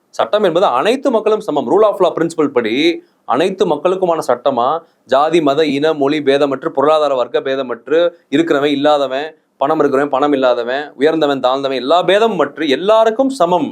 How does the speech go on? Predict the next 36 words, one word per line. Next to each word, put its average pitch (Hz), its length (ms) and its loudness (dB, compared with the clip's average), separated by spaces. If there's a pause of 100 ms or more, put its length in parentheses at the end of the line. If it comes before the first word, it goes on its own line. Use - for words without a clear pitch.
அப்படின்ற 139 280 -4
சட்டத்தை 139 380 0
நீங்க 123 120 -4
கொண்டு 131 260 -4
வந்து 151 160 0
அதை 120 120 0
அமல்படுத்தி, 143 500 -4 (400)
அதை 131 140 2
சரியான 160 340 2
முறையில் 147 220 2
நடைமுறைப்படுத்தி, 143 600 0 (320)
இந்த 143 160 0
நீதித்துறையை 156 480 2
அதுக்கு 131 200 -4
நீங்க 123 180 -6
ஊக்குவித்து, 131 460 -2 (280)
ட்ரைனிங்ஸ் 147 400 -2
கொடுத்து, 131 320 -2
ப்ராப்பரா 139 340 2
நீங்க 117 140 -2
எக்யூப் 180 240 -2
பண்ணீங்கன்னா 110 360 -2 (200)
முதல்ல 269 340 4
நாங்க 190 180 0
வரவேற்போம் 120 380 -2
அதை. 92 100 -18 (960)
அதாவது 202 200 2
இதுதான், 233 240 0
இதுதான் 220 260 0
மேட்ரு, 113 260 -4 (140)
வேற 113 140 2
ஒண்ணும் 139 160 -4
கிடையாது. 95 180 -4 (340)
அதனால 196 240 2
எந்த 226 180 0 (100)
சட்டம்னாலும் 214 580 0